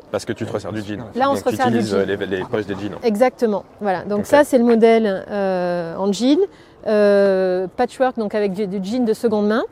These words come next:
Speaker 1: D'accord.
Speaker 2: Euh, on retrouve tous les codes, hein, tous les marqueurs du,
Speaker 1: Bah ouais,
Speaker 2: du
Speaker 1: je vois
Speaker 2: jean.
Speaker 1: ça,
Speaker 2: C'est
Speaker 1: ouais.
Speaker 2: ça qui est génial,
Speaker 1: Bien
Speaker 2: c'est
Speaker 1: sûr.
Speaker 2: que finalement, euh, on peut presque, euh, le garder comme ça.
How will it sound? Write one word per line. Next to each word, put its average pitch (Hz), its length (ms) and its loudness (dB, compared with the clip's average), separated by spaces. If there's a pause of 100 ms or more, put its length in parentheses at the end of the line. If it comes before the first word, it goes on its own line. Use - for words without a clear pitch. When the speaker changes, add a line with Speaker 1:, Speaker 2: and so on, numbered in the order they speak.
(120)
Speaker 1:
D'accord. - 320 -8 (220)
Speaker 2:
Euh, 214 160 2
on 214 100 2
retrouve 247 280 4
tous 330 120 4
les 302 100 6
codes, 294 240 4
hein, 277 160 -2
tous - 80 -6
les 269 80 0
marqueurs 269 420 0
du, 226 60 -2
Speaker 1:
Bah 226 60 0
ouais, 226 240 4
Speaker 2:
du 202 60 2
Speaker 1:
je 214 40 0
vois 320 80 8
Speaker 2:
jean. 370 60 8
Speaker 1:
ça, 339 80 2
Speaker 2:
C'est 247 60 0
Speaker 1:
ouais. 160 60 0
Speaker 2:
ça 254 100 2
qui - 80 -4
est 226 40 0
génial, 240 360 0
Speaker 1:
Bien - 80 -2
Speaker 2:
c'est 226 100 -2
Speaker 1:
sûr. 233 140 0
Speaker 2:
que 202 340 2
finalement, 226 540 0
euh, 220 100 -2
on 220 60 -2
peut 233 120 -8
presque, 285 320 -2
euh, 208 460 2 (200)
le 202 60 -6
garder 226 320 0
comme 214 160 -2
ça. 254 220 0